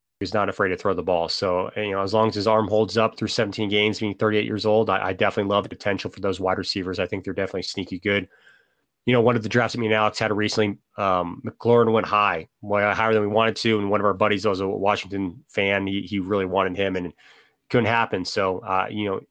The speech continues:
McLaurin maybe not, may not be the wide receiver that you can just kinda steal. It's probably gonna have to be Curtis Samuel, and you just hope that he works out in that offense like he did in Carolina's. Let's move on to the tight end. It's probably the, um,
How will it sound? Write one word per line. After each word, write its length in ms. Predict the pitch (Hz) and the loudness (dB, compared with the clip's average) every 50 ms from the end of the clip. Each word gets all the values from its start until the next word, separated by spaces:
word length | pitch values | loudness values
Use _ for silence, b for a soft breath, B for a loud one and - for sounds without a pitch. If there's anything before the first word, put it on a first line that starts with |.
| _ - | _ -14
McLaurin 300 | - - - 123 123 120 | -6 0 2 2 4 4
maybe 240 | 117 120 117 123 120 | 4 2 4 4 4
not, 320 | 117 113 110 113 - - | 4 4 2 0 -2 -2
may 160 | 113 113 117 | 0 2 2
not 140 | 117 113 110 | 2 2 0
be 100 | 113 117 | 0 -2
the 80 | 113 101 | 0 2
wide 160 | 110 113 110 | 2 2 2
receiver 340 | 98 - - 117 101 113 110 | 0 -2 -4 -2 -2 -2 0
that 100 | 107 104 | 0 -2
you 100 | 107 101 | -2 -2
can 140 | - 113 104 | -4 -4 -4
just 160 | 101 98 - | -4 -4 -4
kinda 160 | - 104 95 95 | -4 -4 -4 -4
steal. 460 | - - 113 110 113 113 117 113 b b b b b b b b b | -4 -2 0 2 2 2 2 0 b b b b b b b b b
It's 140 | 110 101 - | -6 -6 -2
probably 220 | - 117 113 110 | 0 0 2 2
gonna 80 | 110 110 | 2 0
have 100 | 104 - | 0 0
to 20 | |
be 80 | - 98 | -2 -4
Curtis 260 | - - 107 95 - | -2 -2 -2 0 -2
Samuel, 360 | - 101 98 101 104 104 101 | -2 0 0 0 2 0 0
and 100 | 98 98 | 0 -2
you 40 | 92 | -2
just 120 | 95 95 - | -4 -4 -2
hope 160 | 104 95 - | -2 -2 -2
that 100 | 98 92 | -4 -4
he 100 | 98 92 | -4 -4
works 280 | 95 98 92 - - | -2 -4 -4 -2 -2
out 60 | 101 92 | -4 -4
in 80 | 92 | -2
that 120 | 92 92 92 | -2 -2 0
offense 440 | 92 95 92 - - 92 87 - | 0 0 0 0 -4 -8 -8 -6
like 100 | 98 90 | -8 -8
he 60 | - 90 | -6 -6
did 80 | 95 | -8
in 80 | 87 87 | -8 -6
Carolina's. 640 | - 92 90 90 90 87 87 87 85 - - - _ _ _ _ _ _ _ _ _ _ _ _ _ _ _ _ _ _ _ _ | -6 -4 -4 -2 -2 -4 -4 -6 -8 -8 -10 -12 _ _ _ _ _ _ _ _ _ _ _ _ _ _ _ _ _ _ _ _
Let's 100 | - - | -2 2
move 120 | 151 156 160 | 4 6 8
on 80 | 160 | 8
to 60 | 151 | 8
the 60 | 139 131 | 6 4
tight 240 | - 143 139 139 | 4 2 2 6
end. 260 | 143 147 151 160 160 - _ _ _ _ _ _ _ _ _ _ _ _ _ - | 6 6 6 6 2 -2 _ _ _ _ _ _ _ _ _ _ _ _ _ -4
It's 120 | 135 127 - | -2 -2 -2
probably 400 | - 165 175 180 180 190 190 190 | 2 4 4 4 4 4 2 2
the, 340 | 165 165 151 139 131 120 117 | 4 4 6 6 6 6 6
um, 400 | 117 117 110 101 95 87 87 | 4 4 4 4 2 0 -4